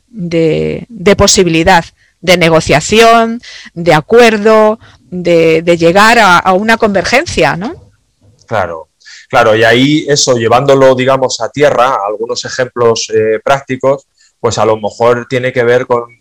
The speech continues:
Speaker 2: con esas, eh, parejas que, que uno desacredita al otro, que están compitiendo, que hay una lucha por tener razón y simplemente es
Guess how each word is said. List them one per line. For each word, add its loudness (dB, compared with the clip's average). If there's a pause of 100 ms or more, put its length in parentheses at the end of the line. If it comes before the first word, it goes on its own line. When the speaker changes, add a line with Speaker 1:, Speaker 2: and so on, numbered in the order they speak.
(120)
Speaker 2:
con -4
esas, -6
eh, -2
parejas -2
que, 0 (300)
que 0
uno 0
desacredita -4
al -2
otro, 0
que -2
están -4
compitiendo, -4
que -4
hay -2
una -4
lucha -4
por -4
tener -4
razón -2
y -10
simplemente -2
es -10